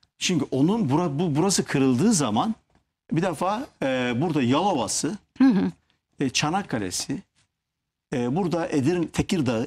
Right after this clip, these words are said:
Speaker 1: Edirne'si falan etkilenecek. Yani burası sadece on sekiz milyon ya da yirmi milyon İstanbul nüfusu var ama bir o kadar da, e, çevresi var.
Speaker 2: Tabii, tabii.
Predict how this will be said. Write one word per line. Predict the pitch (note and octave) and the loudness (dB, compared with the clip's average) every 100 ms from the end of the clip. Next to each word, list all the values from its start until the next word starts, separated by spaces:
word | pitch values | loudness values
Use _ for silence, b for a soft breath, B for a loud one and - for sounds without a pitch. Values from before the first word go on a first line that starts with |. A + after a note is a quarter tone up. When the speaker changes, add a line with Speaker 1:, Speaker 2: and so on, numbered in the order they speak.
| - | 0
Speaker 1:
Edirne'si | B2+ E3 C3+ G#2 - D3+ F#3+ _ _ _ _ _ | 2 4 4 2 0 -2 -4 _ _ _ _ _
falan | F#3 G3 E3 | -4 -2 -4
etkilenecek. | - A2 G2 G#2+ | -4 -8 -6 -6
Yani | B2+ B2 A2 | -2 -2 0
burası | D3 - | -2 0
sadece | D3 D3 A2 - | -2 0 -2 -4
on | C3+ C3+ | -2 -2
sekiz | C#3 C#3+ A#2+ A#2 | 0 0 0 2
milyon | B2 A#2+ B2+ A#2+ | 4 4 2 2
ya | A#2+ | 2
da | A#2 | 2
yirmi | A2+ B2 C3 | 4 4 4
milyon | B2 A#2 A#2 | 4 2 0
İstanbul | A#2+ - C3 A2+ | -2 -2 -2 -2
nüfusu | G#2 - - D3 | -4 -8 -10 -4
var | F#3 | -2
ama | C3+ G2+ A2+ | -2 -2 0
bir | |
o | G3+ - | 0 0
kadar | A2 G#2+ G2+ B2 | -2 -2 -2 -2
da, | A#3+ - _ _ _ _ _ _ _ | -4 -8 _ _ _ _ _ _ _
e, | - | -8
çevresi | - G#2+ A2 - F#3 | -4 -2 -2 -2 -2
var. | |
Speaker 2:
Tabii, | B2+ A3+ D3+ - _ _ | 0 -2 -4 -14 _ _
tabii. | F#3+ | -6